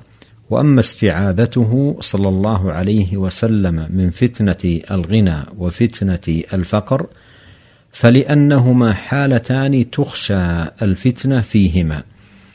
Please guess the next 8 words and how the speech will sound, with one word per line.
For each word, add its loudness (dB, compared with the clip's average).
بالتسخط 0
وقلة 2
الصبر 2
والوقوع 4
في 2
حرام 2
أو 0
شبهة 0